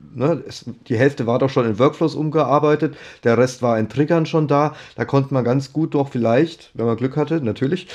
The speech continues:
äh, ein paar Processes bauen und sich freuen wie ein Schnitzel, weil es schnell ging und funktioniert hat. Ähm, wenn man das natürlich, es war halt insgesamt, äh, nicht so robust wie Workflows als solche.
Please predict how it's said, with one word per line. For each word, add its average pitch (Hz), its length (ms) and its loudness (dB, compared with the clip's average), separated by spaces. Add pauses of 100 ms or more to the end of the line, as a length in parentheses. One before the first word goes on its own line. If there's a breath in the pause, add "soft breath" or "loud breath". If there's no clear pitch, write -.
(220 loud breath)
äh, 120 240 2 (180)
ein 120 200 0
paar 123 200 0
Processes 123 540 0
bauen 131 340 -2
und 123 120 -6
sich 123 160 -4
freuen 110 280 2
wie 113 60 -2
ein 110 80 -2
Schnitzel, 127 380 -4
weil 110 100 -2
es 101 60 -6
schnell 101 260 -2
ging 127 180 0
und 135 140 -4
funktioniert 165 600 -2
hat. 92 220 -10 (420 loud breath)
Ähm, 110 360 2 (260 loud breath)
wenn 117 140 2
man 127 160 2
das 120 180 0
natürlich, 120 460 -4
es - 420 -14
war 104 220 -2
halt 110 220 -2
insgesamt, 120 800 -2
äh, 113 300 -10 (1120)
nicht 131 180 -4
so 131 140 -2
robust 123 480 -2
wie 104 200 -6
Workflows 110 800 4
als 98 320 -4
solche. 104 540 -2